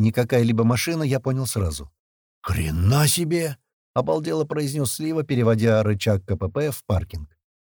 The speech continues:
Один за другим мы стали выбираться из машин наружу. «Юп, ты когда-нибудь такое видел?» — спросил я у него. «Нет, первый раз вижу», — ответил тот. «Я вообще в этих местах ни разу не был. Думаю, что это очередное творение этих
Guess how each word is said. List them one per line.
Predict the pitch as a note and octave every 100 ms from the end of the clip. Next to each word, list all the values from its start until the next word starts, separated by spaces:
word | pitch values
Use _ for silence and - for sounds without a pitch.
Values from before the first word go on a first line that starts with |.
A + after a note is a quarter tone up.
| _ _ -
Один | A#2+ G#3 A#3
за | G3+
другим | F#3 F3 E3+ F#3
мы | F#3
стали | - C#3+ D3+
выбираться | D#3 C#3+ A2 G#2+ - B2
из |
машин | C#3 C3 G2+ F#2+
наружу. | G2+ D#2+ C#2+ C#2+ _ _ _ _ _
«Юп, | F2 A2 G#2+ B2 - _ _ _
ты | - B2 A#2
когда-нибудь | B2+ A2 B2 A#2+ B2 B2
такое | - A#2 B2 A#2
видел?» — | G#2+ G3+ G3+ E3+ -
спросил | - - F2 F#2+ E2+
я | F2
у |
него. | E2+ D#2 C#2 - _ _ _ _ -
«Нет, | D#2 F2+ F2+ C#3 - - -
первый | A#2+ F#3 G3+
раз | D#3+ D3
вижу», — | F3 F#3+ F3+ F#3 _ _ _ _
ответил | F#2+ F#2+ G2+ - G2+
тот. | F#2 -
«Я | - G#2+
вообще | G#2+ A#2 -
в | A#2
этих | E3+ E3+ F#3+
местах | F3 F#3+ F3 -
ни |
разу | F#3 F3+ D#3+
не | F3
был. | E3 E3+ - _ _ _ -
Думаю, | G#3 A#3 A3 G#3
что | - E3+
это | F3 F3+
очередное | F3 F3 E3 D#3+ E3+
творение | D#3+ F3 D3+ D3+ C#3+
этих | - - -